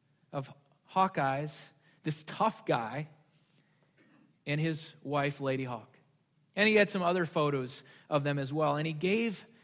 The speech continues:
them to him. And so Hawkeyes, he held it like it was his most prized possession, and he began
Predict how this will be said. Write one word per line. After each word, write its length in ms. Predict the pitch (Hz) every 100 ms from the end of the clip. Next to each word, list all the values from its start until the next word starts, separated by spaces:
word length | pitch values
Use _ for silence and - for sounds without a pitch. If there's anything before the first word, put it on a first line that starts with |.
| _
them 160 | 143 123
to 160 | - 110
him. 140 | 104
And 200 | 165 170 -
so 200 | - 220
Hawkeyes, 560 | 180 247 277 269 240 202
he 180 | 202 202
held 440 | - 226 254 240
it 320 | 143 165 - - _ _ _ _ _ _ _ _ _ _ _ _ _ _ _ _ _ _ _
like 200 | 196 240
it 40 |
was 120 | 254 220
his 160 | 247
most 440 | 208 214 262 - -
prized 520 | 240 226 240 - -
possession, 640 | 196 160 180 - 151 143
and 120 | 165 196
he 100 | 202
began 640 | 220 185 220 240 247 233